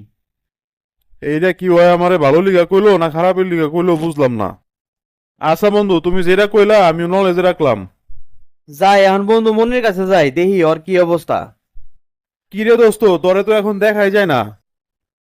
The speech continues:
Speaker 2: আইসি বন্ধু তোমার কাছে। তোমরা কয়জনে মিলা ভাগে কুরবানি দাও?
Speaker 1: আমগো শরীক একজন কম আছে, তুই আসলে আসতে পারোস।
Speaker 2: আচ্ছা,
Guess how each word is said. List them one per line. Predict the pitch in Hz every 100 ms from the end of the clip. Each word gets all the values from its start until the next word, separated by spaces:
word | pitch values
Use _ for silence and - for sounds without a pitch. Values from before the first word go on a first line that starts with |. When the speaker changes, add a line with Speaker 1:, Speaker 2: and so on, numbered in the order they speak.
| -
Speaker 2:
আইসি | 147 185 202 226
বন্ধু | 240 247 240
তোমার | 233 220 202
কাছে। | 196 175 160 117 113 _ _ _ _ _ _ _ _ _
তোমরা | 180 196 220
কয়জনে | 226 240 247 240 240
মিলা | 240 247 247
ভাগে | 208 196
কুরবানি | 220 247 240 240
দাও? | 190 170 147 131 - _ _ _ _ _ _ -
Speaker 1:
আমগো | 147 175 202
শরীক | 196 208 233
একজন | 220 196 202
কম | 196 220
আছে, | 233 175 165
তুই | 147 175
আসলে | 185 190 185
আসতে | 180 180 175
পারোস। | 165 131 107 - _ _ _ _ - - _ _ _ _
Speaker 2:
আচ্ছা, | - 190 -